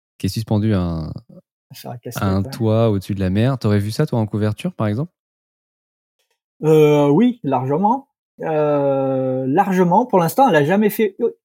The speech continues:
Speaker 2: aucune couve. Et c'est, c'est étonnant. Alors que, bon, je pensais que ça allait faire, euh, dix couves, euh, dans le monde, quoi.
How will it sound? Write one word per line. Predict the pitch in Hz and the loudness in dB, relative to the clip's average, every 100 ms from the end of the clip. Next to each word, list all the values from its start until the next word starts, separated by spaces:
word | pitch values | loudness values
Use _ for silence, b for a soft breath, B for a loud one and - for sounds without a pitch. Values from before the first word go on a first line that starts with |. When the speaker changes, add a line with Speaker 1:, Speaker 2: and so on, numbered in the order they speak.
| _ - | _ 0
Speaker 2:
aucune | 226 233 196 | 0 2 0
couve. | 151 113 - _ _ _ _ _ _ _ - | 0 -4 -10 _ _ _ _ _ _ _ -8
Et | 135 135 135 | -2 -2 -2
c'est, | - 147 147 | 0 2 2
c'est | - 156 - | 0 -2 0
étonnant. | 170 185 147 - - | 2 2 2 -4 -4
Alors | 139 - | -4 -2
que, | 156 | -4
bon, | 131 131 127 123 | -2 -2 -4 -6
je | 120 | -6
pensais | - 127 160 | -8 -6 -6
que | 147 127 | -4 -4
ça | 123 | -4
allait | 123 123 | -6 -6
faire, | - 143 | -6 -6
euh, | 127 120 120 120 123 123 | -6 -6 -6 -6 -8 -8
dix | 120 127 | -8 -8
couves, | 123 147 139 | -8 -6 -4
euh, | 131 123 | -4 -4
dans | 123 131 | -6 -6
le | 151 | -6
monde, | 180 156 | -6 -8
quoi. | 131 | -10